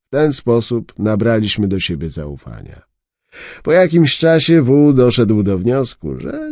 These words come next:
dobrze byłoby zrobić interes razem z nami. Zaproponował więc mnie i Kiełbasie, abyśmy weszli w soki owocowe.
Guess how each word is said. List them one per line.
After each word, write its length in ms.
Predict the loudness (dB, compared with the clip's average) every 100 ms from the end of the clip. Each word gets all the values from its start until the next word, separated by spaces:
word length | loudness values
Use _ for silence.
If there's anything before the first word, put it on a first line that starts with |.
| -6
dobrze 460 | -2 -2 2 2 4
byłoby 420 | 4 4 4 2
zrobić 420 | 2 2 2 2
interes 560 | 2 2 2 0 -2 -4
razem 360 | -6 -6 -8
z 100 | -8
nami. 400 | -10 -12 -16 -20 _ _ _
Zaproponował 920 | -4 -2 0 0 2 2 2 0 -2
więc 280 | -4 -6 -4
mnie 400 | -4 -2 0 0
i 80 | 0
Kiełbasie, 760 | -2 -6 -8 -12 -14 -14 -12 -10
abyśmy 560 | -6 -4 -4 0 0 2
weszli 520 | 2 2 2 0 0
w 80 | 0
soki 380 | -2 -2 -2
owocowe. 840 | -4 -4 -6 -8 -12 -12 -12 -12